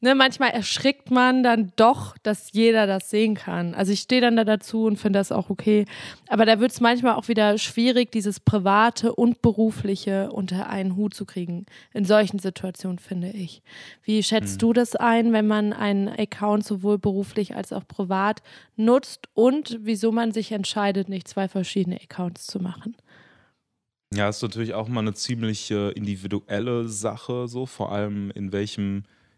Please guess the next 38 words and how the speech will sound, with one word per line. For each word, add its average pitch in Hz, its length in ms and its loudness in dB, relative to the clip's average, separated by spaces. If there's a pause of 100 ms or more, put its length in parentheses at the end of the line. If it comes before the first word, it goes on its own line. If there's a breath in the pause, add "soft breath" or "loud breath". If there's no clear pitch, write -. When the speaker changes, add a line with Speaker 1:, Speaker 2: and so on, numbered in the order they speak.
Speaker 2:
in 101 160 -6
welcher, 101 440 -4
in 95 140 -10
welchem 92 460 -6 (140)
beruflichen 95 1000 -4
Status - 400 -4
man 123 100 -4
gerade 120 240 -4
steckt, 127 300 -6
also 90 180 -6
ob - 80 -8
man 92 140 -6
jetzt 90 120 -10
Freiberufler 110 680 -4
ist 117 240 -6
oder 95 200 -2
ob 92 100 -8
man 95 120 -2
jetzt 92 180 -6
in 95 180 -6
einem 95 200 -6 (600 soft breath)
Unternehmen 107 540 0
arbeitet, 123 720 -2
so. 123 340 -2
Und 95 240 -4
dann 110 240 0
ist 113 80 -6
es 107 160 -10
halt 101 120 -2
auch 104 120 0
nochmal 107 240 -2
wichtig, 104 340 -8
wenn 98 100 -2
man 98 140 0
Repräsentant 95 760 -4
eines 95 260 -6
Unternehmens 92 560 -4
ist, 107 260 -4